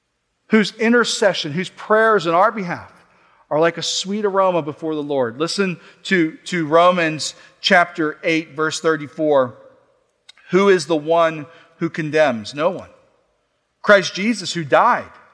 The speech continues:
more than that, who was raised to life, is at the right hand of God and is also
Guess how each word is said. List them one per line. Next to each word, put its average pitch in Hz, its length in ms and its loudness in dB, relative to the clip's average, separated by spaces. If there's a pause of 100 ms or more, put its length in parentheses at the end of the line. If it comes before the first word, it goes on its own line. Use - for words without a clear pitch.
(280)
more 165 260 6
than 262 160 -2
that, 120 220 -4 (100)
who 180 100 -6
was 170 140 -4
raised 196 380 0
to 170 80 0
life, 202 520 -2 (520)
is 151 120 -4
at 170 200 2
the 156 80 -2
right 190 340 0
hand 196 380 -4
of 147 180 -8
God 131 500 0 (300)
and 147 100 -4
is 143 160 -4
also 165 720 0